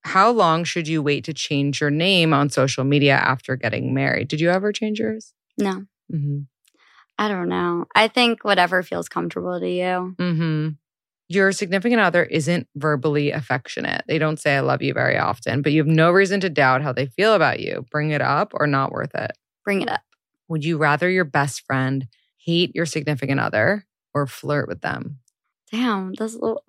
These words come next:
Speaker 2: what kind of question is this? <laughs> Hate.
Speaker 1: Would you rather settle
Speaker 2: Uh.
Speaker 1: on emotional needs or physical attraction?
Speaker 2: Emotional needs.
Speaker 1: Really?
Speaker 2: Settle. Wait, settle as in which one do I want?
Speaker 1: Which one do you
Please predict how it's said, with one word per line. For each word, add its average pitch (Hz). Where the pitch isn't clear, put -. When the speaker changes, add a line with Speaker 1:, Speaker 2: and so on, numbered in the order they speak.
Speaker 2:
what 254
kind 285
of 233
question 269
is 233
this? 349
<laughs> 440
Hate. 277
Speaker 1:
Would 190
you 202
rather 175
settle 156
Speaker 2:
Uh. 151
Speaker 1:
on 147
emotional 147
needs 208
or 160
physical 139
attraction? -
Speaker 2:
Emotional 196
needs. -
Speaker 1:
Really? 165
Speaker 2:
Settle. 220
Wait, 190
settle 220
as 208
in 196
which 196
one 196
do 190
I 190
want? 196
Speaker 1:
Which 185
one 165
do 160
you 151